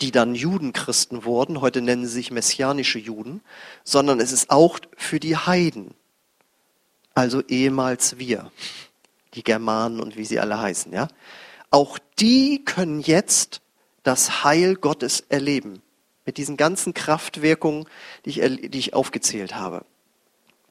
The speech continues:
Denn die Juden, das, äh, für uns ist das, ich möchte das nochmal, nochmal klar machen.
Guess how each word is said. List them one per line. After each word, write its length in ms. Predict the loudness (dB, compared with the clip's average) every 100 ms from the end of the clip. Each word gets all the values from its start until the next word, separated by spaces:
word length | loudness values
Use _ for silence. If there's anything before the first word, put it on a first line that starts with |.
| _ -20 -20 -20 -20 -20 -20 _ _ _ _ _ _ _ _ _ _ _
Denn 120 | 4 4
die 80 | 4
Juden, 320 | 6 6 4 -4 -10 -6
das, 160 | -2 0
äh, 320 | -2 0 0 -2 _ _ -14
für 200 | 0 4
uns 140 | 6
ist 140 | 6 6
das, 340 | 4 2 -6 -8 -8 -8 -14 -16 -20 -20 -20 -12
ich 80 | -4
möchte 260 | -2 -2
das 140 | -8 -4
nochmal, 180 | -2
nochmal 220 | -2 -2 -4
klar 240 | 0 0
machen. 280 | 0 -6